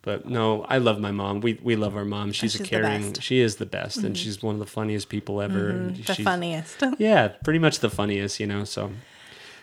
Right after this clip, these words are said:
Speaker 1: um, so we're living in Pueblo, and, and what's, what's that shock like to you? Or is it a
Speaker 2: Oh,
Speaker 1: shock
Speaker 2: yeah.
Speaker 1: at all?
Speaker 2: Yeah. Yes, it was kind of. I, so I started eighth grade,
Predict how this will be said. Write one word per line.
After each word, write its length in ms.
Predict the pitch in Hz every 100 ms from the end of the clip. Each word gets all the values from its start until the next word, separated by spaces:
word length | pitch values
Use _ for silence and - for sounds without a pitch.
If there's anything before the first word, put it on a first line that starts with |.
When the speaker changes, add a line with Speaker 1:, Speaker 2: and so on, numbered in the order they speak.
| - -
Speaker 1:
um, 400 | 107 104 101 - - _ _ _ _ _ _ -
so 200 | - 131
we're 100 | 127
living 240 | 131 127 123
in 120 | 113
Pueblo, 460 | 117 107 110 110 107
and, 240 | 107 104
and 160 | 123 110
what's, 380 | 110 - - - - - -
what's 260 | - 120 -
that 220 | 110 107 -
shock 260 | 110 107
like 160 | 110 107
to 100 | -
you? 100 | 107
Or 100 | 107
is 140 | 110
it 80 | 104
a 60 | 104
Speaker 2:
Oh, 20 |
Speaker 1:
shock 220 | 240 240
Speaker 2:
yeah. 100 | 214
Speaker 1:
at 40 | 131
all? 360 | 104 104 95 _ -
Speaker 2:
Yeah. 420 | 233 220 117 95 - _ _
Yes, 380 | 247 180 - - -
it 80 | 285
was 200 | 320 311
kind 280 | 202 165
of. 340 | 165 175 - - _ _
I, 120 | 214
so 220 | 208 - 233
I 40 |
started 320 | 233 233 214 180
eighth 300 | 196 202 -
grade, 460 | 165 156 160 180